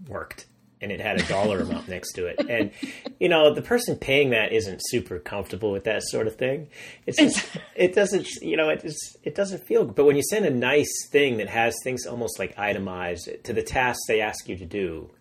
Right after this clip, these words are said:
Speaker 1: and they know how much each one costs, that, that just, they're just happier when they get that. They pay things quicker when they're happier. And, <laughs> and it gives you a better
Speaker 2: Well
Speaker 1: thing to reference later. When you're going back,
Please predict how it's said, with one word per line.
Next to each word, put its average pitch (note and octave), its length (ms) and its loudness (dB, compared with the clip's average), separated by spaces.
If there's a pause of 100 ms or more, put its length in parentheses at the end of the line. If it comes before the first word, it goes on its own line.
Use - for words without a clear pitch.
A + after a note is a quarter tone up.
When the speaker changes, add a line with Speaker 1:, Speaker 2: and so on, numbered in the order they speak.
Speaker 1:
and G2+ 160 -6
they G2+ 100 0
know G#2+ 220 0
how G#2+ 120 -8
much G#2 220 -8
each G2 160 -8
one F2 160 -12
costs, E2 560 -10 (960)
that, - 180 -4
that C3+ 160 -2
just, - 300 -2
they're B2 160 2
just C#3+ 240 -2
happier A#2+ 500 0
when G2 160 -4
they F2+ 100 -4
get F2+ 220 -6
that. G2 220 -6
They G2 120 -4
pay B2+ 280 0
things A2+ 340 -4
quicker - 360 -10
when F2 140 -8
they're E2+ 120 -8
happier. F2+ 600 -8
And, A#2+ 180 0 (480)
<laughs> - 460 -18
and E3 180 6
it - 80 4
gives C#3+ 200 6
you C#3+ 100 10
a A2+ 60 6
better C3+ 220 8
Speaker 2:
Well A#2 80 6
Speaker 1:
thing D3 140 8
to A#2 80 6
reference A2+ 540 2
later. A#2+ 360 2
When G2+ 160 -2
you're A#2+ 100 2
going B2 300 4
back, C3+ 460 -2